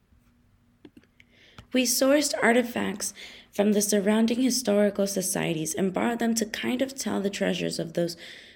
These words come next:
hometowns and also to drive people to those historical societies," Van Ostel said. Artifacts came from the Pioneer Trail Museum, Walnut Creek Historical Museum Society,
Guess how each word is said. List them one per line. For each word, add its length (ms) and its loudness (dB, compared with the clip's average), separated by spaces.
hometowns 960 0
and 240 -4
also 260 -2
to 160 -2
drive 280 0
people 280 -2
to 160 -6
those 220 -2
historical 480 -2
societies," 680 -6
Van 200 -4
Ostel 400 -8
said. 360 -8
Artifacts 600 2
came 500 0
from 220 -2
the 80 -2
Pioneer 680 0
Trail 280 -4
Museum, 560 -4
Walnut 500 4
Creek 300 -2
Historical 800 -2
Museum 680 -4
Society, 720 -2